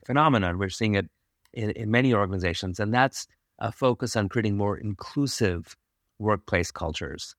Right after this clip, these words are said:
It's a challenge, uh, and, and one that a lot of organizations and universities have spent money and resources and time on, but the evidence we have right now is not that great. The evidence basically suggests that all of the money that's been spent on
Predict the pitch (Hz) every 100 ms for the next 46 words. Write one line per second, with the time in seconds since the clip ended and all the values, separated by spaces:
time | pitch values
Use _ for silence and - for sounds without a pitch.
0 | - 120 117 - 160 131 87 80 - -
1 | 110 104 101 107 - 110 104 113 113 104
2 | 98 - - 110 113 120 107 107 101 104
3 | 123 131 - 120 95 87 90 90 123 131
4 | 135 117 110 98 98 - - 104 - _
5 | - 107 117 117 117 101 92 117 113 117
6 | 104 - 90 92 - 131 156 143 92 87
7 | 85 - - 110 - 123 143 180 220 160
8 | - 131 131 113 110 117 117 113 98 95
9 | 107 107 113 104 101 - 135 - - _
10 | _ _ 113 110 120 117 107 110 104 113
11 | - 107 - 92 101 98 - 92 92 _
12 | _ _ - 113 123 139 120 110 101 _
13 | 110 110 120 127 110 - 113 101 101 104
14 | 104 90 92 92